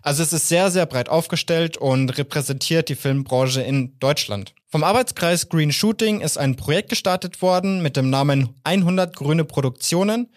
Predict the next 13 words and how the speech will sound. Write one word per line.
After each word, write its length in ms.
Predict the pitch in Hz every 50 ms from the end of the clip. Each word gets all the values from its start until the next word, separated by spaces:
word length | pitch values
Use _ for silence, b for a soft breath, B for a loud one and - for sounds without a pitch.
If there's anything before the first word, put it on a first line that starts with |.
| B B B B B B
Und 380 | B - 139 135 139 139 139 -
dort, 260 | 170 185 202 190 -
äh, 180 | - 160 147 143
sollten 320 | 135 160 165 160 - 160
Produktionen 760 | - - 147 143 139 - - - 170 190 196 190 180 170 147
wie 100 | 156 151
zum 160 | - - 123 123
Beispiel 300 | 120 120 - - 123 117
der 160 | 113 107 -
Tatort, 720 | - 165 170 175 170 - - 160 156 160 160 160 - - _
Sturm 280 | - - - 147 131 131
der 100 | 127 120
Liebe 440 | 123 135 160 170 160 175 175 175